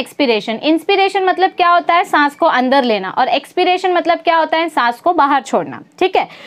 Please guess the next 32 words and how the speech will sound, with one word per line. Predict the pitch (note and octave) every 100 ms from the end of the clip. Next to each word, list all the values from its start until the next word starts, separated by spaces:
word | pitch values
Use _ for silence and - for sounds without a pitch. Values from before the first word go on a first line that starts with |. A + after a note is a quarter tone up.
| - - G4
सबसे | F#4 G4+
पहले | G#4 A#4+
हम | G4
diagram | C4+ B3+ D4 F4+
देख | D#4+ C#4
लेते | C4+ A3 A3
हैं, |
इंस्पिरेशन | A#3+ C#4+ D4 F4 F4 G4
और | F#4
एक्सपिरेशन | D#4 D4+ F4+ F4 E4 E4 D4+
का | C#4+
diagram | D#4+ B3 C4 C#4 E4 F#4
देख | E4
लेते | F4 E4 F#4
हैं |
तो | G#4+
हमको | F4+ D4+ F#4+ - _ -
theory | F4+ F4+
अच्छे | G4 - E4
से | D#4
समझ | D4 B3+ B3
में | B3
आ |
जाएगी, | G#3+ G3+ F3+ F3+ - - - E4
because | F#4 E4+
this | F#4 F#4+
is | E4
very | C4 D4 F4 G4+ G4 F4+
simple | E4 D4 D#4+ D#4+ G4+ - _ _ -
technique | D#4+ D#4+ F#4+ F#4 G#4 -
to | F4+
understand | D#4+ D4 F4 F#4 F#4